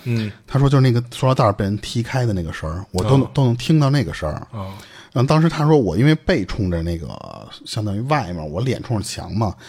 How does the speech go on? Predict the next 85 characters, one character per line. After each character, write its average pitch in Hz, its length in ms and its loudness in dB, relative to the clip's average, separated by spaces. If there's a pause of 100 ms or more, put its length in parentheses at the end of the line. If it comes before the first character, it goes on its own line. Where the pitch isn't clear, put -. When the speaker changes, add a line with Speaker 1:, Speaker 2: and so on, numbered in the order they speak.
(320)
Speaker 2:
他 143 100 0
说 151 100 6
我 123 80 4
就 107 100 -2
感 85 200 -2
觉 85 100 0
是 123 200 2
有 80 160 -2
一 80 80 -6
个 110 100 0
人 110 140 2
是 120 160 -8
站 127 160 -4
在 92 80 -4
我 78 100 -12
身 120 220 -4
后 117 320 -6
一 110 100 -4
直 110 140 -6
盯 151 240 4
着 123 80 2
我， - 280 -8 (960)
就 120 140 -2
当 151 260 2
时 147 180 0
他 160 180 -8 (100)
就 - 120 -6
是 165 60 0
那 202 160 4
个 123 100 0
感 90 160 -4
觉 80 60 -8
都 82 140 -4
有。 - 340 -8 (160)
Speaker 1:
嗯。 110 380 -4
Speaker 2:
可 - 100 2
是 110 60 2
他 151 60 4
说 170 160 6
我 123 180 2
就 131 160 2
是 123 160 2
因 139 160 2
为 170 100 6
醒 92 320 -4
了， 82 80 -10
但 123 120 0
是 107 60 0
他 123 80 0
说 135 80 2
我 95 100 0
不 - 180 2
敢 90 240 -4
转 82 180 -6
身， 117 240 -2 (340)
他 156 140 2
有 - 60 6
一 160 40 2
种 135 160 0
感 92 200 -6
觉 92 80 -6
是 95 80 -8
什 95 80 -8
么 80 60 -10
呀？ 87 100 -8
他 123 80 0
说 131 100 2
我 82 220 -8
如 92 140 -4
果 139 100 4
转 - 240 0
过 - 100 -12
去 98 80 -4
了 92 60 -6
之 104 140 -4
后 110 120 0
就 98 60 -2
完 90 160 -4
蛋 123 160 0
了， - 80 -10
就 104 140 -8
我 92 180 -4
就 104 120 -10
跟 120 120 0
他 135 160 0